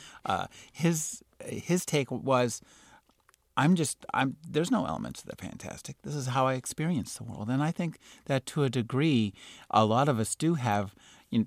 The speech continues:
we, things that come into us come in through so many filters and so many perceptions, so many layers of personality, and all the accumulation of our past really changes the way we see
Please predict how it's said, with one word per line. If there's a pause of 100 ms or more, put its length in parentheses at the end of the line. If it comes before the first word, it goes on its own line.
(520)
we, (1040)
things
that
come
into
us
come
in
through
so
many
filters
and
so
many
perceptions,
so
many
layers
of
personality,
and (280)
all
the
accumulation
of
our
past (360)
really
changes
the
way
we
see